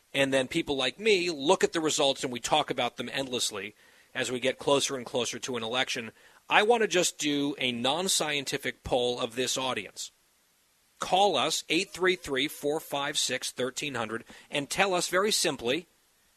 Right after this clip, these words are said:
know, where you're calling from and what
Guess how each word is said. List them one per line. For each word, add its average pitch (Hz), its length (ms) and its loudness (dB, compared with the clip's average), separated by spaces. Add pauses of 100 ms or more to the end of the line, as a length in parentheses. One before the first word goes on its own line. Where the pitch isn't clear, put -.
(240)
know, 147 80 -4
where 110 160 -2
you're 170 100 0
calling 117 360 2
from 123 340 -6 (1120)
and 143 300 2 (200)
what 160 320 2